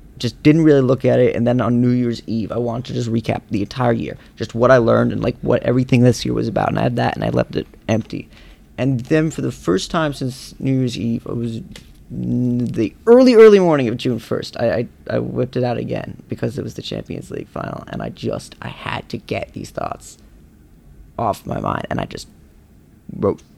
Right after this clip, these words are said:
furiously for forty minutes and fit it all on one page.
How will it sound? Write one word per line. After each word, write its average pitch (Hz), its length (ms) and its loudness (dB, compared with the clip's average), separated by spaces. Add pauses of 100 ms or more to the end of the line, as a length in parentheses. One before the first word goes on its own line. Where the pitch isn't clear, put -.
furiously 113 500 0
for 110 140 -6
forty 117 360 0
minutes - 400 -6 (460)
and 98 140 -12
fit 123 140 2
it 117 100 2
all - 160 0
on - 140 -4
one - 160 -6
page. - 440 -12